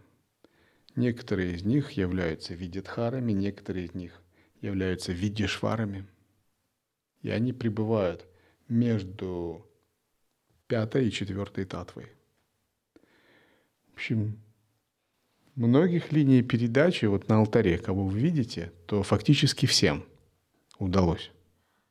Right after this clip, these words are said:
Вопрос за одну жизнь,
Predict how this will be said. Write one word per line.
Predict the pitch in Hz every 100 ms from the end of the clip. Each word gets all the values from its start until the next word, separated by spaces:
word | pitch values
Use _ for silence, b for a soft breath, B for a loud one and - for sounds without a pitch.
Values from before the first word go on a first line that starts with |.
| _ B B B B B B B
Вопрос | 123 123 156 143 113
за | 131
одну | 131 127 143
жизнь, | 139 190 135 101